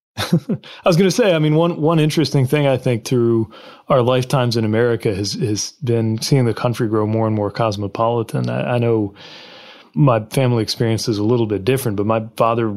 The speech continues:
immigrated from this tiny island country of Malta, whose, whose culture is roughly like that of, of Italy or Sicily in a lot of ways.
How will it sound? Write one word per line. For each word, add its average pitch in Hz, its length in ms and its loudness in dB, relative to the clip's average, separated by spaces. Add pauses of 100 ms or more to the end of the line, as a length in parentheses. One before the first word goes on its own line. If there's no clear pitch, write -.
(100)
immigrated 113 500 0
from 113 180 -4
this 95 200 -6
tiny 123 340 0
island 110 380 0
country 107 300 -4
of 95 80 -2
Malta, 98 480 -2
whose, 110 240 -4
whose 107 320 -2
culture 107 480 -2
is 98 260 -4
roughly 123 720 2
like 98 440 -4
that 101 180 -2
of, 95 180 -8
of 131 160 0
Italy 107 360 -2
or 95 100 -2
Sicily 113 400 -2
in 101 60 -6
a 98 40 -6
lot 95 140 -8
of 95 60 -12
ways. 104 260 -12